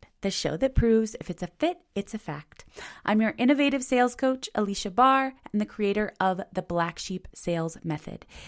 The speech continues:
If you're a done-for-you service provider looking to increase your impact and profits without pressure pitching or pretending to be someone else, then this is for you. Okay,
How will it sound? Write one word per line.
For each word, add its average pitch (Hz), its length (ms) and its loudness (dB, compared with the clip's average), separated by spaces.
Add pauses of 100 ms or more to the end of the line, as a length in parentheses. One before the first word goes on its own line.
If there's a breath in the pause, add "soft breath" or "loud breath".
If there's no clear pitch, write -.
(220 loud breath)
If 190 140 -2
you're 226 240 8
a 269 80 2
done-for-you 220 400 2
service 220 300 -6
provider 196 580 0
looking 185 280 -6
to 190 100 -4
increase - 360 -4
your 185 140 -2
impact 190 380 -2
and 180 80 -6
profits 180 520 -4
without 190 320 0
pressure 247 320 2
pitching 208 440 -4
or 185 160 2
pretending 208 480 -2
to 190 100 -10
be 170 100 -8
someone 160 400 -4
else, - 380 -8
then 160 300 0
this - 320 -2 (120)
is 165 380 0
for 151 300 -2
you. 139 260 -4 (1040 loud breath)
Okay, 214 600 6